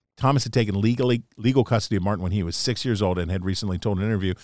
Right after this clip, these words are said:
that he was, quote, "raising him as a son." Tuition at the boarding school ran more than six thousand dollars a month, but Thomas did not cover the bill. A bank statement from the school from July two thousand nine, buried in unrelated court filing, shows the source of Martin's tuition payment for that month, the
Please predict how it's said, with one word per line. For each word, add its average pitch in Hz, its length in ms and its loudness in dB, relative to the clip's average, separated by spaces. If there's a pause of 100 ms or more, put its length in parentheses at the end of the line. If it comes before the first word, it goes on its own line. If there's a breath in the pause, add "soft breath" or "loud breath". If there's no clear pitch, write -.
(180 loud breath)
that 104 60 -2
he 110 60 4
was, 104 100 2
quote, 110 180 2
"raising 104 380 2
him 104 180 4
as 98 220 -2
a 104 40 -2
son." 131 440 2 (340 loud breath)
Tuition 139 380 4
at 113 80 4
the 113 80 0
boarding 123 240 2
school 107 180 0
ran 101 160 2
more 101 140 4
than 90 100 0
six - 240 -2
thousand 110 260 0
dollars 98 300 2
a 95 60 0
month, 131 240 2
but 98 120 -4
Thomas 143 360 0
did 127 160 0
not 123 180 0
cover 135 180 2
the 117 80 0
bill. 131 300 4 (240 loud breath)
A 107 60 0
bank 139 400 2
statement 120 340 2
from 120 160 0
the 110 60 2
school 135 360 2
from 107 160 2
July 101 280 2
two 104 120 -4
thousand 104 320 0
nine, 98 140 2 (340 loud breath)
buried 139 320 4
in 123 120 4
unrelated 107 480 2
court 98 200 0
filing, 90 300 -2
shows 87 360 -2
the - 100 -8
source 160 420 2
of 107 100 -2
Martin's 107 300 -2
tuition 101 400 -2
payment 92 320 -2 (260 loud breath)
for 110 200 2
that 104 180 4
month, 98 420 -2 (120)
the 98 180 -4